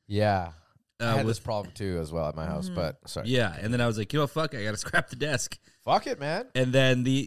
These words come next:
Speaker 2: It's Always Sunny guys revamped their studio to a
Speaker 1: Oh.
Speaker 2: seating arrangement much like this, and I was
Speaker 1: Oh.
Speaker 2: like, "I think I know what I need to do now."
Speaker 1: Oh,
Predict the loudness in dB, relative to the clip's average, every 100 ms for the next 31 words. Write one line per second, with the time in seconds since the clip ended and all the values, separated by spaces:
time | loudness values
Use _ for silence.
0 | -2 0 4 6 4 4 0 2 2 2
1 | 0 -2 -4 -2 -2 -2 0 0 0 -4
2 | -6 -6 -6 -6 -8 -4 0 2 2 4
3 | 4 4 2 2 0 -4 0 0 0 -4
4 | -2 -2 -2 -4 -2 0 0 -2 -2 2
5 | 2 2 -2 -8 -8 -10 -12 -14 -12 -12
6 | -14 -16 -16 -12 -12 -8 -10 -10 _ _
7 | _ 6 8 6 2 -2